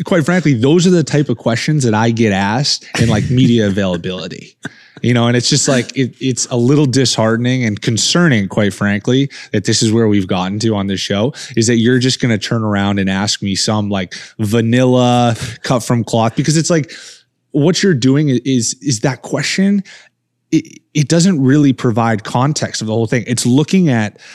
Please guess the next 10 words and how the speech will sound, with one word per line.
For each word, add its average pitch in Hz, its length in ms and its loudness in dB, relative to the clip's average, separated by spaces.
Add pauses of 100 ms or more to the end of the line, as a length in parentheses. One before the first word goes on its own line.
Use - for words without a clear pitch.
(240)
at 117 300 -2
numbers 131 400 2
on, 120 400 -2
on 104 160 -4
a 95 60 -4
paper - 520 -4 (300)
and 113 160 -2
trying 131 500 0
to 113 260 0
create 127 880 -2